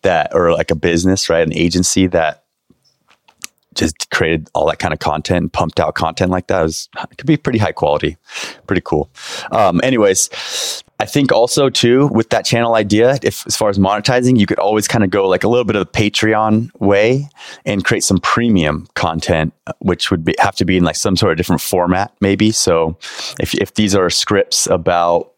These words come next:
uh, historical figures, maybe you do some interviews with people that are some historians and have them tell stories and just kinda go on about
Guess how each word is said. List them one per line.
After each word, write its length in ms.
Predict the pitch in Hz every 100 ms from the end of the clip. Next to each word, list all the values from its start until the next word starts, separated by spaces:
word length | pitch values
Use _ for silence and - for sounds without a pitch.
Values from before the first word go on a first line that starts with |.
| _ _ _ _ _ _ -
uh, 340 | 87 82 78 78
historical 460 | 101 - 95 87
figures, 260 | 92 98 92
maybe 200 | 98 90
you 40 |
do 120 | 87
some 180 | 95 92
interviews 540 | - 101 92 85 82 76
with 140 | 85
people 320 | - - 87
that 200 | 82 76 -
are 120 | 85
some 240 | - -
historians 800 | 82 82 - - 90 90 82 80
and 120 | 80 82
have 160 | 82
them 140 | 85 82
tell 180 | -
stories 480 | 85 - 82 82 82
and 200 | 80 62 - - - -
just 160 | 92
kinda 240 | - 82 80
go 180 | 98 82
on 200 | 82 85
about 420 | 78 82 82 _